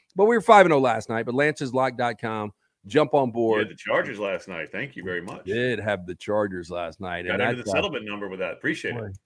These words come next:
Speaker 1: that Jets offense is,
Speaker 2: Oh.
Speaker 1: it is next level bad right
Speaker 2: Jets
Speaker 1: now. And that's
Speaker 2: offensive
Speaker 1: a
Speaker 2: line, man. Oh,
Speaker 1: Yeah.
Speaker 2: you, you and I can go sack Zach Wilson.
Speaker 1: And that's, uh, you know, that's championship defense. So I, I know Jets fans,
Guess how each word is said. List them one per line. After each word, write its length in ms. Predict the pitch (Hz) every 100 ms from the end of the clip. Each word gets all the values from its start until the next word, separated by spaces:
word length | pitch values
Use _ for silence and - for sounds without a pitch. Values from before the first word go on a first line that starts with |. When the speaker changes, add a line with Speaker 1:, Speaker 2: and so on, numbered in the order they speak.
| -
Speaker 1:
that 200 | 127 92
Jets 540 | 95 110 113 - - -
offense 680 | 104 104 - 92 - - - 95
is, 200 | 90 85
Speaker 2:
Oh. 280 | 113 117 - - - _ _ _ _ -
Speaker 1:
it 120 | 110
is 160 | 104 87
next 320 | 107 107 -
level 280 | 110 98 90
bad 340 | 82 92 92 87
right 100 | -
Speaker 2:
Jets 80 | 90
Speaker 1:
now. 120 | 95
And 100 | 120
that's 120 | 123
Speaker 2:
offensive 200 | 95 87
Speaker 1:
a 80 | 101
Speaker 2:
line, 520 | 107 127 113 87 80
man. 240 | 101 92 87
Oh, 160 | 110 107
Speaker 1:
Yeah. 160 | 107
Speaker 2:
you, 120 | 113 156
you 140 | 147
and 80 | 160
I 100 | 170
can 260 | - 113 107
go 160 | 110 101
sack 320 | - 110 98
Zach 240 | 101 98
Wilson. 380 | 98 90 - 78 _ _ _
Speaker 1:
And 160 | 120 123
that's, 320 | 139 185 -
uh, 200 | 160 139 139
you 120 | 208
know, 100 | 127
that's 200 | 160 -
championship 600 | - 151 127 110 - 95
defense. 500 | 104 120 - 95 80
So 100 | 110
I, 420 | 110 123 127 127
I 40 | 131
know 160 | 135
Jets 340 | 113 123 117 -
fans, 500 | 123 117 113 104